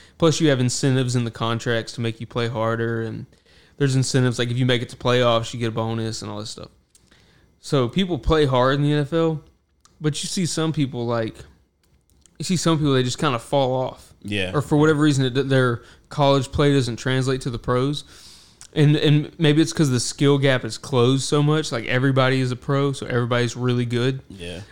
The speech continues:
Speaker 1: But, like, if you watch college, sometimes a college just, like, they have to put in, they have to put in a freshman left tackle.
Speaker 2: Yeah.
Speaker 1: Well, guess what? That freshman left tackle is going against a defensive end who is gonna go in the first round, and he's gonna
Speaker 2: Oh,
Speaker 1: get
Speaker 2: absolutely.
Speaker 1: mauled all fucking game.
Speaker 2: Yeah.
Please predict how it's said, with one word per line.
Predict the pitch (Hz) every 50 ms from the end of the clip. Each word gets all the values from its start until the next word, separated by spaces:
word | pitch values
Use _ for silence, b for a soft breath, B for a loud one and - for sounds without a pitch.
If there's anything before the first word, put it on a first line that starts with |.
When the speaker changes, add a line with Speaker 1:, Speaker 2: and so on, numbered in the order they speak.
| - -
Speaker 1:
But, | 143 135
like, | 123 117
if | 113 117 -
you | 156
watch | 165 170 139 123 - -
college, | - 143 143 156 160 147 123 113 117 - - _ _ _ _ _ _ _ _ _ _ _ _ _ _ - - -
sometimes | - - - 165 - 202 185 156
a | 135
college | - - 135 147 147 151 127 120
just, | 123 117 - -
like, | 123 120 117
they | - 127 131
have | 127 131 135 143 139
to | - 131
put | - - 147 143
in, | 143 139 139 135 127 120 B B B B B B B -
they | 127 123
have | 120 131 135 127
to | - -
put | - 160 143
in | 147 147 135
a | 127
freshman | - - 143 143 139 - 139 135 131
left | 131 135 135 131 -
tackle. | - 139 139 143 143 - - - - _ _ _
Speaker 2:
Yeah. | - 98 98 92 92 101
Speaker 1:
Well, | - 120 120 110 110 120 127 -
guess | 147 143 139 -
what? | 160 147 127
That | 127 131
freshman | - - 156 156 147 - 151 143
left | 143 135 131 -
tackle | - 151 151 156 151 - 127 127
is | 127 123
going | 123 131 131 131 135 135
against | 135 131 131 131
a | 127
defensive | 117 123 120 - 147 139 127 135 123
end | 135 139 135 131
who | 127 123 120 120 110 b b b b b -
is | 147 131 120
gonna | - 160 147 139 131
go | 131 127
in | 127
the | 123
first | 120 - 127 123 120
round, | - 131 123 120 123 -
and | - -
he's | 113 139
gonna | 135 135 143
Speaker 2:
Oh, | 143
Speaker 1:
get | 143 147 -
Speaker 2:
absolutely. | - 135 135
Speaker 1:
mauled | 135 139 131 127 127 127 127 120 - B B B B B
all | - - 127 123 123 123
fucking | - - 120 - - 123 117
game. | 120 113 107 98
Speaker 2:
Yeah. | 98 95 92